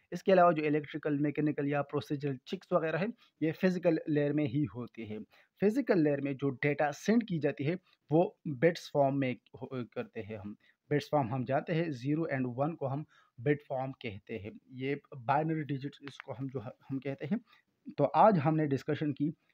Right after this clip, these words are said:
अ, ओएसआई मॉडल की। इससे पहले हमने टीसीपी आईपी के मॉडल को भी डिस्कस किया, उसके ओरिजिनल में जो फोर लेयर्स थे, उसके जो अपडेट मॉडल में फाइव लेयर्स थे। इसके बाद जब हमने ओएसआई मॉडल को डिस्कस किया तो इसके हमने फिजिकल डेटा लिंक लेयर, नेटवर्क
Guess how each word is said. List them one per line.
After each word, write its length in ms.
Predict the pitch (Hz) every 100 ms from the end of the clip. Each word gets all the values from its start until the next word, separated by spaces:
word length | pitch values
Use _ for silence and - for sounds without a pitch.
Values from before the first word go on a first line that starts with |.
| -
अ, 140 | 127 127 156
ओएसआई 500 | 151 131 131 135 127
मॉडल 340 | 123 139 170
की। 260 | 160 180 -
इससे 200 | 139 -
पहले 240 | 143 143 139
हमने 340 | 127 139 139
टीसीपी 500 | - 123 - 131 143 -
आईपी 380 | 127 127 - 127
के 140 | 127
मॉडल 280 | 120 117 117
को 180 | - 147
भी 120 | 170
डिस्कस 400 | 170 175 - 175
किया, 160 | - 180 - 151
उसके 220 | - 135
ओरिजिनल 420 | 127 135 131 135
में 180 | 127 113
जो 160 | 117 113 -
फोर 260 | 147 175 180
लेयर्स 260 | 190 - 190
थे, 60 | 196 - - -
उसके 220 | 135 139
जो 100 | 127
अपडेट 360 | - 131 135 - 143
मॉडल 240 | 127 123
में 160 | 117 110
फाइव 340 | - 139 156
लेयर्स 320 | 185 185 180
थे। 40 | 190 - - -
इसके 260 | 202 175
बाद 200 | 156 151
जब 160 | 143 139
हमने 280 | 110 131 127 131 _ -
ओएसआई 440 | 135 135 135 139 123 117
मॉडल 260 | 143 196
को 140 | 202 196
डिस्कस 360 | 196 - 185
किया 180 | - 190
तो 100 | 147
इसके 240 | 135 -
हमने 380 | 117 127 123 123
फिजिकल 500 | - 143 127 135 127 123
डेटा 240 | 127 123
लिंक 260 | 120 131 131 135
लेयर, 300 | 127 127 123
नेटवर्क 420 | 120 120 135